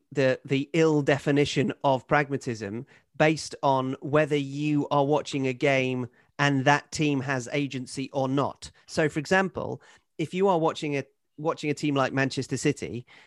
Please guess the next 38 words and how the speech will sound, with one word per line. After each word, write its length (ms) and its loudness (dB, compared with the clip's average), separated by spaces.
you 560 4
will 180 4
assume 520 4
that 180 0
that 200 2
team, 260 -2
because 260 -4
they 160 4
are 160 4
better, 420 2
have 240 0
agency, 720 0
and 240 0
they 400 6
are 240 2
enacting 640 0
their 240 4
philosophical 840 -2
footballing 580 -2
beliefs 520 -2
on 220 4
that 240 0
game, 440 2
almost 580 6
in 80 4
a 60 2
vacuum, 500 2
regardless 520 2
of 100 -4
the 100 0
other 120 -4
team. 440 -2
But 120 2
then 180 2
you 140 4
watch 240 2
a 60 -4
team 420 0